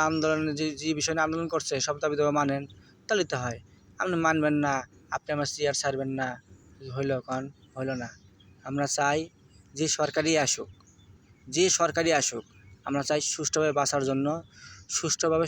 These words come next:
সব কিছু পাওয়ার জন্য। আমাদের অধিকার একটাই, আমরা গণতন্ত্র দেশ, স্বাধীন দেশ, স্বাধীনভাবে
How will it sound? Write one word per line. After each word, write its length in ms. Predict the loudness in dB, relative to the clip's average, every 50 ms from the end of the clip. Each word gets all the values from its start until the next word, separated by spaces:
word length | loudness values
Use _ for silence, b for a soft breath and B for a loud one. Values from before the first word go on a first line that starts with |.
| 0
সব 100 | -2 -2 -2
কিছু 160 | -4 -6 -2 0
পাওয়ার 220 | 2 4 4 2 2 -2
জন্য। 180 | -4 -6 -6 -8 -12 -14 -16 -18 -18 -20 -20 -20 -20 -20 -20 -14 -8
আমাদের 260 | -4 -2 0 2 2 2 2
অধিকার 340 | 2 2 2 2 2 2 2 2 0 0
একটাই, 280 | -2 -2 0 2 2 4 4
আমরা 120 | 2 2 2
গণতন্ত্র 480 | 2 2 2 2 0 -2 -4 -4 -4 -4 -2 0
দেশ, 140 | 0 0 0 -2 B B B B B B -10
স্বাধীন 340 | -6 -2 0 0 2 2 2 2
দেশ, 220 | 2 0 -2 -2 -4 -6 -8 _ b b b b b b -6
স্বাধীনভাবে 540 | -4 -4 -2 0 0 0 0 0 0 0